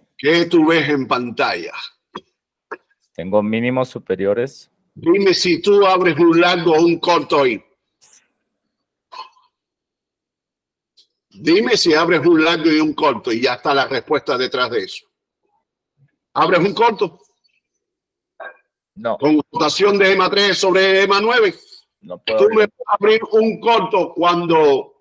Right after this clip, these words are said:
Speaker 2: No, no,
Speaker 1: ema tres
Speaker 2: no.
Speaker 1: está por encima de ema nueve?
Speaker 2: Ahí está la respuesta. No.
Speaker 1: No. Entonces, ¿qué tipo de apertura tenemos mañana? ¿Open gap up o down?
Speaker 2: Un open gap up.
Speaker 1: Up.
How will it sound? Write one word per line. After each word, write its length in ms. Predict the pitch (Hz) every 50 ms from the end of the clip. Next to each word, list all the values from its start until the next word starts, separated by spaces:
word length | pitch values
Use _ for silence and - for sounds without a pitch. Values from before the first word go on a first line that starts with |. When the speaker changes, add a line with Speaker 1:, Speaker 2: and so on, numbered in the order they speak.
| _ _ _ _
Speaker 2:
No, 140 | 87 85 82
no, 40 | 135
Speaker 1:
ema 260 | - 110 107 107 101
tres 100 | - 90
Speaker 2:
no. 540 | - - - - 208 - - - - - 165
Speaker 1:
está 280 | - 214 208 214 -
por 140 | 208 208 196
encima 420 | 196 185 202 220 226 214 214 208
de 80 | 214 220
ema 140 | 214 240 -
nueve? 360 | 220 247 254 240 226 202 180 - - _ _ _ _ _ _ _ _ _ _ _ _ _ _
Speaker 2:
Ahí 160 | - - 78 90
está 180 | - - 110
la 100 | 104 104
respuesta. 600 | 104 107 104 - - - 101 - - - 117 123 _ _ _ _ _ _ _ _
No. 360 | - 85 85 95 104 - _ _ _ _ _ _ _ _ _ _ -
Speaker 1:
No. 280 | 113 139 127 - - - - _ _ _ _ _
Entonces, 760 | - 135 143 135 131 175 185 196 175 120 196 185 - - - _
¿qué 140 | - 202 202
tipo 400 | 190 - 220 226 208 - 196 190
de 100 | 165 160
apertura 520 | 156 - - 151 143 127 - 190 175 170 143
tenemos 300 | 165 165 170 175 165 143
mañana? 500 | 147 147 143 143 139 127 117 - - -
¿Open 340 | - 160 165 165 170 151 151
gap 220 | 147 160 156 151 - -
up 180 | 180 202 214 - - -
o 100 | 170 175
down? 440 | 160 175 160 143 117 87 - - _ _ _ _ _ _ _ _ _ _ _ -
Speaker 2:
Un 140 | 104 104 -
open 320 | - - 104 - - 110
gap 180 | 101 98 95 - -
up. 320 | - 92 82 - _ _ _ _ _ _ _ _ _ _ _ _ -
Speaker 1:
Up. 200 | - - - -